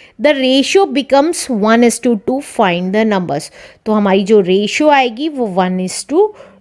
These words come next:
two आ जाएगी, तो one upon two लिख देते हैं। अब हमें ये नंबर्स निकालने हैं, तो कैसे करेंगे? देखिए, इस टाइप के क्वेश्चंस हमें already सॉल्व करने आते हैं।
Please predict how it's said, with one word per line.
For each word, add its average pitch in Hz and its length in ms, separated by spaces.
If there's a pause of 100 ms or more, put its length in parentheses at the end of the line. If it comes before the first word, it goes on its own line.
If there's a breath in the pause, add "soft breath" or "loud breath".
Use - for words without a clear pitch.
(160)
two 269 160
आ 196 80
जाएगी, - 260
तो - 120
one 190 240
upon 220 320
two 233 160
लिख 233 220
देते 233 220
हैं। 330 100 (420 loud breath)
अब 311 200
हमें 233 280
ये 233 340
नंबर्स 214 960
निकालने 165 540
हैं, 101 100
तो 185 100
कैसे 202 380
करेंगे? 185 300
देखिए, 180 360 (320 loud breath)
इस - 100
टाइप 247 200
के 254 100
क्वेश्चंस 254 400
हमें 240 220
already 208 460
सॉल्व 240 320
करने 233 260
आते 233 260
हैं। 311 100